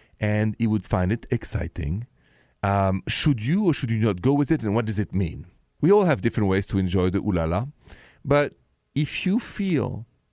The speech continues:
uncomfortable with the idea, never do it. You always decide what's good for you or not, not based on just, you know, making your partner happy. First and foremost, by making you happy. If you don't enjoy the thought,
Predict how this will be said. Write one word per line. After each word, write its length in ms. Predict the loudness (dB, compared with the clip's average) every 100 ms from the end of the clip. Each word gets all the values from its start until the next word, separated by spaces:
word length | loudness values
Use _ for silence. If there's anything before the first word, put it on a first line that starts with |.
| -4
uncomfortable 720 | -2 -2 -4 0 0 2 2
with 200 | 0 0
the 120 | -2 -2
idea, 500 | 0 0 0 -2 -6 _ _ _ _ _ _ -2
never 320 | 0 2 0
do 200 | 0 -4
it. 340 | -6 -14 -20 _ _ _ _ _ _ _ -10
You 300 | -2 2 2 4
always 300 | 2 2 0
decide 580 | 0 0 0 -2 -4 -4 -2
what's 180 | -2
good 220 | 0 -2 -2
for 180 | -2
you 260 | 0 0 -2
or 120 | -2 0
not, 380 | 0 -2 -6 -4
not 300 | 0 0 0
based 420 | 0 0 0 -6 -6
on 340 | -2 0 -2 -6 _ _
just, 240 | -8 -8 -8
you 320 | -14 -8 -2
know, 80 | 0
making 320 | 0 -2 0
your 100 | -2
partner 340 | 0 -2 0 0
happy. 360 | 0 -2 -4 -8 _ _
First 420 | -8 0 0 2
and 120 | -2
foremost, 540 | 0 0 2 0 -2 -4 -2
by 160 | 0
making 380 | 0 -2 -2 0
you 220 | 2 2
happy. 440 | 2 -2 -4 -10 -16 _ _ -20 -20 _
If 160 | -6 -2
you 60 |
don't 240 | 0 0 0
enjoy 320 | 2 2 2
the 120 | 0
thought, 420 | 0 0 0 -4